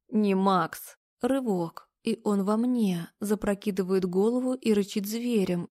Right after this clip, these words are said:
выбивая из меня громкий всхлип. Шумно выдыхаю, резко сажусь на кровати.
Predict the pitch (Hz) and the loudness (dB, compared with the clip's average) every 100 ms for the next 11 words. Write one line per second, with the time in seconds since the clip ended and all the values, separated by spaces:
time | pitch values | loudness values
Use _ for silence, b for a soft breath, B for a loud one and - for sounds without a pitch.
0 | - 208 202 208 196 190 185 - 185 185 | -6 -2 0 0 0 0 0 -2 -2 0
1 | 190 202 277 285 208 196 196 190 190 - | 0 0 -2 -2 0 0 -2 -4 -6 -6
2 | 180 175 170 - _ _ _ _ _ _ | -4 -2 -4 -8 _ _ _ _ _ _
3 | _ _ - - 294 269 262 269 285 - | _ _ -12 -2 0 2 2 0 0 -2
4 | 202 185 180 175 - 208 202 262 - 262 | -2 0 -2 -4 -2 0 2 -2 -4 -4
5 | 214 190 196 - 196 202 202 190 185 - | -2 -2 -2 -2 -4 -2 -2 0 -4 -4
6 | 190 185 | -4 -4